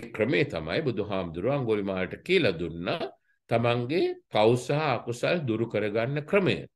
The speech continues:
ඉතින් ඕවා අපේ ලංකාවේ කියලා දෙන්නේ නෑ. ඕවා කියන්න ගියොත් මේ, මේ බැනුම් අහන්න වෙනවා, ගුටි කණ්ඩ වෙනවා, ධර්මය විකෘති කරනවා කියලා.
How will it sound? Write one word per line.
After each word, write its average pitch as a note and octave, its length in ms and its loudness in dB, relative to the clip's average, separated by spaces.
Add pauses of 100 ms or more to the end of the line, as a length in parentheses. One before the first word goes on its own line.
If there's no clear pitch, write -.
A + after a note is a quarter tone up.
(1300)
ඉතින් C#3+ 180 2
ඕවා C3 240 6
අපේ B2+ 240 0
ලංකාවේ G#2+ 540 0
කියලා G2 420 -2
දෙන්නේ F2+ 260 -2
නෑ. G#2+ 180 0
ඕවා C3 220 2
කියන්න G2 360 2
ගියොත් C#3 260 2 (260)
මේ, C#3 260 -2 (340)
මේ A#2+ 220 2
බැනුම් D3 340 4
අහන්න A#2+ 260 0
වෙනවා, A#2+ 360 0
ගුටි C3 260 -2
කණ්ඩ A#2+ 260 0
වෙනවා, C3+ 300 0
ධර්මය C3 380 2
විකෘති D#3 400 -2
කරනවා D2 460 -4
කියලා. B1+ 360 -12